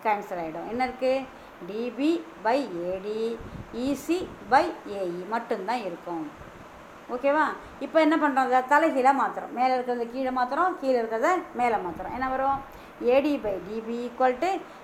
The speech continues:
ஏ இ by இ சி. இதுதான் தேற்றம் நிரூபிக்கப்பட்டது.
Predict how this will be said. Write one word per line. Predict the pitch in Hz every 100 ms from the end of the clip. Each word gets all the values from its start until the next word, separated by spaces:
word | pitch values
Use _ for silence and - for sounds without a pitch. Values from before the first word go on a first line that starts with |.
| 233 254
ஏ | 254 226
இ | 226
by | 311 330 - 185
இ | 160
சி. | 180 175 170 - 208
இதுதான் | 208 220 294 330 - - -
தேற்றம் | 202 208 - 262 320 185
நிரூபிக்கப்பட்டது. | 185 180 180 165 - 285 302 - 170 - 160